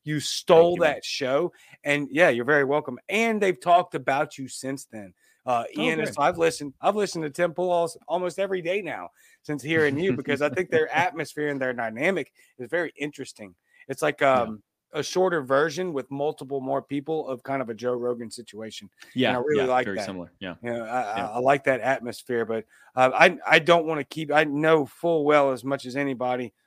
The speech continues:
Speaker 1: other than maybe Tasha and, and Brian, how, how swamped you are. So I don't wanna keep you
Speaker 2: <laughs>
Speaker 1: any longer than you have to be, but I do wanna ask you about this, and then I'll, uh, I'll get you off of here so you can go get some rest. Um, this week, Major, um,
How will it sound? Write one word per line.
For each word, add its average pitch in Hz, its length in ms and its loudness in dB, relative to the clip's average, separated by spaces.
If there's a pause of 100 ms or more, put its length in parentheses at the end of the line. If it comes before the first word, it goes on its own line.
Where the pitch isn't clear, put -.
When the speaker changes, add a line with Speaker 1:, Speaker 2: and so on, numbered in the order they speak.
(120)
Speaker 1:
other 131 240 0
than 127 160 -4
maybe 131 220 -4
Tasha 127 560 -4
and, 113 200 -10
and 117 140 -12
Brian, 120 460 -2 (300)
how, 123 320 2
how 127 160 -8
swamped 131 460 0
you 131 100 2
are. 120 120 2
So 131 140 -2
I 135 40 4
don't 151 120 4
wanna 135 180 0
keep 147 280 -6
you 143 120 -4 (260)
Speaker 2:
<laughs> - 240 -14
Speaker 1:
any 175 240 0
longer 147 640 4
than 135 200 -2
you 131 80 -2
have 135 200 2
to - 80 -10
be, 139 140 -2
but 131 140 0
I 127 80 2
do 151 260 0
wanna 160 160 0
ask 131 460 -4
you 139 100 -2
about 131 360 -2
this, 135 260 -2 (320)
and 131 160 -2
then 135 120 0
I'll, 127 220 4
uh, 123 240 2
I'll 139 140 2
get 139 260 -4
you 135 60 0
off 131 200 2
of 131 60 -6
here 127 160 -4
so - 140 -10
you 127 80 -6
can 131 100 -6
go 123 100 -2
get 123 160 -4
some 117 200 -8
rest. 123 380 -2 (440)
Um, 135 440 4 (340)
this 165 340 4
week, 190 380 2
Major, 160 440 2
um, 120 400 0